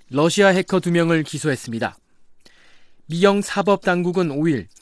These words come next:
이들이 전 세계 피해자들에게 수천만 달러의 손실을 입히는 등 십 년간 범죄 행각을 벌였다고 밝혔습니다. 이들은 사십여 개국에 있는 수백 개의 은행과 금융기관에서 악성 소프트웨어를 이용해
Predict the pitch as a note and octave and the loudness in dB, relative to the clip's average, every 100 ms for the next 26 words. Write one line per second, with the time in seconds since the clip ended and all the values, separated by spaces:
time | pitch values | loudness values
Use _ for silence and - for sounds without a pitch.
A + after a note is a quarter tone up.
0 | _ E3 D#3+ F3+ F#3+ F3+ - E3+ F3 F#3 | _ -6 -2 -2 -2 -6 -6 -4 -2 0
1 | F#3+ - G#3 F#3 E3+ D3+ D3 C#3 A#2+ - | -2 -2 -2 0 0 0 -2 -2 -4 -8
2 | - - - F3 - G3 F#3+ F#3+ F#3 F#3 | -20 -20 -16 -12 -4 -2 0 0 2 4
3 | F3 F3 E3+ F3+ E3 F3+ E3 D3 - D3 | 4 4 2 0 -4 -2 -2 -4 -4 -6
4 | C#3+ D3 F3+ G#3 F#3+ G3 F3+ F3 F3 G3 | -4 -4 -6 -8 -10 -4 -2 -2 -2 -4
5 | G3 - E3 E3+ F#3 F3 F3 D#3+ D#3 D3 | -6 -6 -2 2 2 2 0 2 0 0
6 | C#3 - B2+ B2 A2+ A2+ G#2+ A2 G2 - | -4 -4 -4 -4 -4 -8 -8 -8 -10 -12
7 | _ _ _ - _ _ - - - _ | _ _ _ -20 _ _ -20 -20 -20 _
8 | _ _ _ - - D#3+ F3+ G3 G#3 - | _ _ _ -18 -10 2 4 4 -2 -6
9 | F3 F#3 F#3+ G3 F#3 F3 F3 F3 E3+ F#3+ | -4 -2 0 2 2 0 0 0 0 -2
10 | G#3+ - G3+ G3 F#3+ - F#3 F3+ E3+ F3 | -4 -8 -4 -2 -2 0 2 2 0 0
11 | E3 E3+ E3+ E3 E3 D3+ D3+ C#3 C3 A#2+ | 0 0 0 -2 -2 -4 -4 -4 -4 -6
12 | E2+ - - - - C3 - F#3 F3+ G3+ | -10 -14 -20 -20 -10 -10 -6 -6 -4 -6
13 | - F#3 F#3 F3 E3 E3 E3 F#3 E3+ E3+ | -6 -4 0 2 4 2 0 -2 -2 -2
14 | F3 | -4